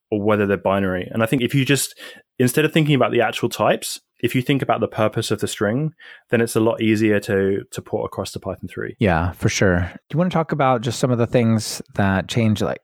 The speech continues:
Speaker 2: say, at the language level? So we talked about strings. There used to be longs. Are there still longs?
Speaker 1: Long in Python two is a very, very, very long number. <laughs> You know, almost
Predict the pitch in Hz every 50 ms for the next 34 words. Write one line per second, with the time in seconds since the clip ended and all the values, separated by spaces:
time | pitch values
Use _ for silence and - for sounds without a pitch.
0 | - - - - 107 98 - 90 87 87 90 90 87 92 104 117 117 120 - 151
1 | 143 135 151 147 147 151 147 - - - - - 117 107 110 - 123 131 131 -
2 | 151 127 104 - - - - 113 101 85 80 87 104 113 - - - _ - -
3 | - - - - _ _ _ _ _ - - - - - - _ _ - 110 110
4 | 107 120 147 147 - 156 143 127 104 87 73 73 73 82 104 139 139 - - -
5 | - - _ 107 107 110 107 - - 151 143 151 156 160 180 180 - - - -
6 | 117 127 143 165 180 196 208 208 208 - - - - - - _ - 123 123 113
7 | 113 117 117 117 117 113 - 113 107 107 107 107 107 - - - 139 123 120 120
8 | 139 151 123 120 113 117 110 107 107 - 127 120 120 120 117 110 110 117 113 117
9 | 117 113 113 110 110 107 107 107 107 107 107 104 104 107 107 113 143 156 - -
10 | - - - 151 - - 165 156 - - 143 - - - - - - - - -
11 | - - - - 113 135 127 123 117 113 120 127 131 127 123 120